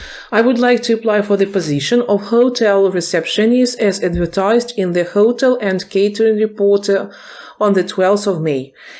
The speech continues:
Я хотіла б <clears throat> отримати позицію, працювати у готелі на ресепшені, як це було прорекламовано в,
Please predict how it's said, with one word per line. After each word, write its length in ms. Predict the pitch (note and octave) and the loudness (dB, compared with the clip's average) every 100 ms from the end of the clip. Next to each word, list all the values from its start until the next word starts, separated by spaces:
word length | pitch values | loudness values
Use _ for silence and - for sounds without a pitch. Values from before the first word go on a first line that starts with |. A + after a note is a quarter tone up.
| - | -4
Я 120 | A#3 | 0
хотіла 500 | A#3 B3 A#3+ A3 F#3 | 2 0 2 2 2
б 320 | E3 F3 E3 - - - _ _ _ - | 2 0 0 -2 -8 -10 _ _ _ 2
<clears throat> 400 | E4+ B3 G3 - - _ _ _ _ _ _ - - A#5 _ _ _ _ _ _ _ _ _ - - | 4 4 2 -4 -18 _ _ _ _ _ _ -20 -20 _ _ _ _ _ _ _ _ _ _ -14 -4
отримати 460 | A#3 B3 A3+ G3+ | 0 2 2 2
позицію, 720 | F#3+ F3+ F#3 G3+ G3+ B3 D4 D4+ - - - - - - - E4 _ _ _ _ _ _ _ _ _ _ - | -2 -2 0 -2 0 0 0 -2 -10 -20 -20 -20 -20 -20 -20 -20 _ _ _ _ _ _ _ _ _ _ -4
працювати 580 | G3 G3+ G#3 F3 D#3 D#3+ | -2 0 0 2 0 0
у 80 | |
готелі 320 | D#3+ E3+ F3 D#3 | 0 0 -2 -2
на 120 | D3 | -2
ресепшені, 800 | D3 - D3 - A3 B3 C#4+ C#4 | -2 -2 -4 -2 0 2 0 -2
як 240 | F3 F#3 G3 | -2 -2 -4
це 100 | F3 | -4
було 300 | F3+ F#3 E3+ | 0 0 0
прорекламовано 1500 | F#3+ G3+ G#3 F#3+ D#3+ F3+ - E3 D3+ D3 D#3 F3+ B3+ D4 D4 | 0 2 2 2 0 -2 -2 -2 -2 -2 -2 -2 0 -2 -4
в, 480 | F3+ G3 G3 E3+ | -4 0 0 0